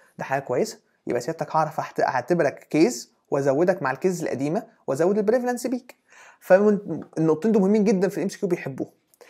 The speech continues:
حاجه اسمها سيلكتيف اتريشن، اتريشن معناها ان هو هجره او ان هو احتكاك، ان الناس تسافر او تيجي او الكلام ده كله، من ضمنها اهم حاجه المايجريشن يعني. طيب، changing classification دي معناها ايه؟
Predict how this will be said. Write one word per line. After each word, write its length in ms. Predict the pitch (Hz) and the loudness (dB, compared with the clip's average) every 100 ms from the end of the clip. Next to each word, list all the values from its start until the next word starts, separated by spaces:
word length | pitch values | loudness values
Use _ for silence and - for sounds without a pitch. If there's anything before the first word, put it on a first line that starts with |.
| - - _ | -20 -20 _
حاجه 200 | 254 269 | 0 0
اسمها 280 | 254 254 277 | 2 0 2
سيلكتيف 580 | 269 208 254 - 233 | 2 4 4 2 -2
اتريشن، 520 | - - 165 156 131 - | -2 0 0 0 -4 -4
اتريشن 440 | - 220 302 320 247 | -2 0 2 2 2
معناها 500 | 196 196 247 240 202 | 2 4 2 2 0
ان 100 | 190 | 2
هو 140 | 220 | 2
هجره 380 | 190 165 135 135 - | 4 2 2 -2 -6
او 120 | 147 | -2
ان 80 | 147 | -2
هو 160 | 170 185 | 0 0
احتكاك، 540 | 175 - 175 135 - - - | -2 -2 2 2 0 -18 -10
ان 60 | 147 | -6
الناس 240 | 151 175 | -4 -4
تسافر 420 | - - 156 - - | -6 2 2 2 -2
او 80 | |
تيجي 260 | 127 143 139 | -2 -2 -2
او 40 | |
الكلام 220 | 117 117 120 | -4 -6 -6
ده 60 | |
كله، 160 | - - _ - | -10 -14 _ -8
من 160 | 139 | -4
ضمنها 320 | 147 151 175 156 | 0 2 0 0
اهم 120 | 156 | -4
حاجه 180 | 160 147 | -4 -4
المايجريشن 520 | 127 117 131 - - | -4 -4 -6 -6 -16
يعني. 140 | - _ _ _ _ - - - - - | -18 _ _ _ _ -20 -20 -20 -18 0
طيب، 200 | 127 98 - _ | 0 0 -12 _
changing 480 | - 262 302 269 214 | 2 4 6 4 2
classification 540 | 190 180 165 160 180 135 | 0 -4 -6 -2 -2 -2
دي 160 | 143 | 0
معناها 240 | 180 160 135 | 0 0 -2
ايه؟ 220 | 117 | -6